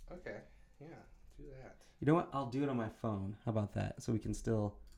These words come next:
Speaker 1: look at our pretty faces. <clears throat>
Speaker 2: Okay,
Speaker 1: 'Cause we are
Speaker 2: um,
Speaker 1: definitely live.
Speaker 2: oh.
Speaker 1: You want, you
Speaker 2: Can,
Speaker 1: wanna do it?
Speaker 2: can you text me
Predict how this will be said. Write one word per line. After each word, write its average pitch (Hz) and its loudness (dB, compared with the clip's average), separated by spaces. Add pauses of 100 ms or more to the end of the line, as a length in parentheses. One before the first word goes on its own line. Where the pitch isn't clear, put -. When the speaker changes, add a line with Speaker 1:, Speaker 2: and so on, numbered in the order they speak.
(260)
Speaker 1:
look 104 2
at 95 4
our 101 4
pretty 104 6
faces. 101 0
<clears throat> - -20 (800)
Speaker 2:
Okay, - 0 (120)
Speaker 1:
'Cause 113 2
we 127 4
are 123 6
Speaker 2:
um, 117 2
Speaker 1:
definitely 147 -2
live. - -20 (840)
Speaker 2:
oh. 123 -4 (100)
Speaker 1:
You 127 6
want, 156 8
you 131 4
Speaker 2:
Can, 147 8
Speaker 1:
wanna 165 4
do 214 0
it? 254 -2
Speaker 2:
can 180 0
you 202 -4
text - -6
me 180 -6